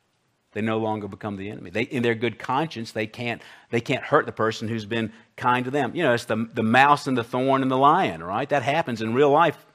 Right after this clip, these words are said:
all, all of the time here. And the reason why we can do that is, again, going back to trusting in providences. You're Jonah, you're looking to the Lord. You're Asaph, you're looking to the temple.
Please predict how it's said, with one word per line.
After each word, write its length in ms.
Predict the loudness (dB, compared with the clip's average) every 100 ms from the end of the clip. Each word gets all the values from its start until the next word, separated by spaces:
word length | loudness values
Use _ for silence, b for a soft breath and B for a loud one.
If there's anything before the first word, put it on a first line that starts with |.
| -2
all, 280 | 2 2 2
all 200 | 4 4
of 80 | 2
the 80 | -2
time 400 | -2 0 0 -2
here. 260 | -4 -6 -8 b b b b b b b b _ 0
And 160 | 6 8
the 60 |
reason 320 | 10 8 8
why 120 | 6 6
we 140 | 6
can 160 | 4 2
do 220 | 2 4
that 240 | 4 6
is, 140 | 4 2
again, 460 | 2 4 4 2
going 300 | 4 4 4
back 240 | 4 4 2
to 80 |
trusting 500 | -6 0 2 2 0
in 100 | -4
providences. 640 | 0 2 2 2 -4 -6 0
You're 120 | 0
Jonah, 460 | 2 2 4 2
you're 160 | 2 4
looking 340 | 6 4 2
to 120 | -2 0
the 120 | 4
Lord. 300 | 6 6 4
You're 140 | 4
Asaph, 540 | 4 4 4 2 2 2
you're 80 |
looking 320 | 0 0 -2 -4
to 120 | -4
the 100 | -4
temple. 500 | -2 0 0 -4 -8